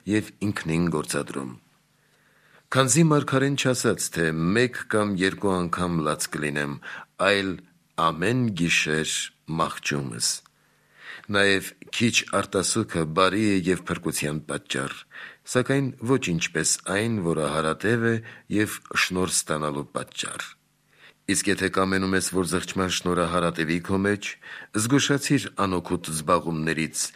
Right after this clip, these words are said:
որպեսզի որևէ պատճառով շնորհը չմարի,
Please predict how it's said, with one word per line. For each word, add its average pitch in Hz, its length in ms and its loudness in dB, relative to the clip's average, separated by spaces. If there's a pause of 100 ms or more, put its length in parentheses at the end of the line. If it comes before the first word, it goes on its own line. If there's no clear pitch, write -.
(200)
որպեսզի 85 560 0
որևէ 101 480 0
պատճառով 82 720 -2 (160)
շնորհը 82 420 0
չմարի, 76 520 -2